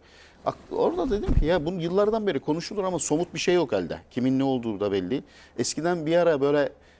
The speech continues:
e, siyasiler de gündeme getirmiş. Seçim yapılırken, partilere verirken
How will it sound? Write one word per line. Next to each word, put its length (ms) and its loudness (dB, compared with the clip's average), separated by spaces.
e, 360 -2
siyasiler 600 2
de 80 2
gündeme 340 -4
getirmiş. 440 -8
Seçim 360 -2
yapılırken, 500 0
partilere 480 2
verirken 360 0